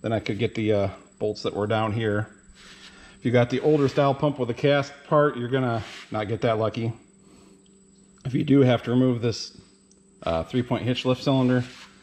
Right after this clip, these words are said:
remember there's that bolt that goes in the side here by the, just under the hydraulic levers. That's for your single acting that we've discussed in other videos. Um,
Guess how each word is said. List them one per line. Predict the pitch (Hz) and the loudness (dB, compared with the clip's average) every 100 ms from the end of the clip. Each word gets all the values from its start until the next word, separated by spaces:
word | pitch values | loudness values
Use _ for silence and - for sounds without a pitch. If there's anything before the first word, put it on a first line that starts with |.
| - - - - - - | -20 -20 -20 -20 -20 -8
remember | 92 107 117 113 113 110 101 95 - - - - - - - - - - - | -2 0 0 2 2 2 0 -8 -18 -20 -20 -14 -14 -16 -18 -14 -10 -10 -4
there's | 123 104 | -2 0
that | 110 - 156 | -2 2 4
bolt | 156 170 | 6 4
that | 156 | 2
goes | 156 160 | 2 4
in | 156 | 4
the | 156 | 2
side | 151 160 147 135 | 2 2 2 0
here | 117 123 127 131 | 0 0 2 0
by | 120 120 117 | 0 0 0
the, | 123 117 - - | 0 -2 -6 -6
just | 117 | 0
under | 135 131 | 4 4
the | 117 | 4
hydraulic | 127 131 127 113 | 4 4 4 2
levers. | 107 107 113 120 - - - - - - - - - | 0 -2 -2 -4 -6 -12 -18 -20 -20 -20 -20 -20 -6
That's | 95 - | -6 -2
for | 120 | 0
your | 104 | 0
single | - 123 117 117 | 0 0 2 0
acting | 117 120 - 113 113 104 | 0 -2 -2 -4 -4 -6
that | 110 | -6
we've | 98 98 | -6 -6
discussed | 110 - 113 - | -6 -4 -4 -2
in | 113 | -2
other | 120 104 | 0 0
videos. | 110 113 123 120 - - - _ _ _ - - - - - - - | 0 2 2 0 -8 -20 -20 _ _ _ -20 -20 -20 -20 -20 -20 -14
Um, | 73 71 62 | -8 -6 -6